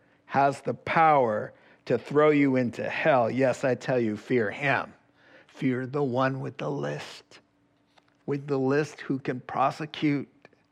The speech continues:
Revere him, live for him. Doesn't it make sense? Highly revere him, show him the utmost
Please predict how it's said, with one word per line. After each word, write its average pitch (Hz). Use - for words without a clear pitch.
Revere 147
him, 170
live 160
for 151
him. 151
Doesn't 143
it 139
make 131
sense? -
Highly 151
revere 147
him, 123
show 113
him 139
the 120
utmost 120